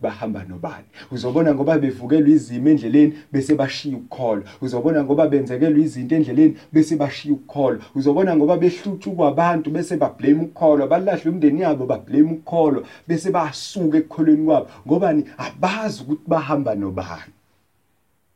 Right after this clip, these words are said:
Ilokhu labafundi okwenzeka kubona. Into eyenza ukuthi basuke eJerusalem,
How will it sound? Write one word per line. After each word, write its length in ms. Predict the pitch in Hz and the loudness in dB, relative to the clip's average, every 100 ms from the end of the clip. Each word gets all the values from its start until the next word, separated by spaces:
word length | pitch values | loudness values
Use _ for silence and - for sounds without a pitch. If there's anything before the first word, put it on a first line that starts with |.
| _ _ _ _ _ _ _ _ _ _ _ _ _ _ _ _ _ _ _ _ _ _ _ | _ _ _ _ _ _ _ _ _ _ _ _ _ _ _ _ _ _ _ _ _ _ _
Ilokhu 760 | 139 156 151 160 175 - 175 - _ _ _ _ _ _ | -8 0 2 2 0 -4 -10 -10 _ _ _ _ _ _
labafundi 840 | 139 156 175 175 180 175 147 143 - _ _ _ _ _ - | -6 -4 -4 -4 -4 0 2 0 -2 _ _ _ _ _ -6
okwenzeka 640 | 160 156 147 113 113 135 | -4 0 -2 -2 -6 -6
kubona. 360 | 139 139 120 147 | -4 -2 0 0
Into 160 | 180 | 0
eyenza 240 | 190 156 139 | 0 0 -2
ukuthi 160 | 160 | -4
basuke 520 | 170 170 - - 190 180 | -4 -6 -8 -12 -6 -6
eJerusalem, 760 | - 147 170 165 143 131 113 | -2 -2 -2 -2 0 0 -2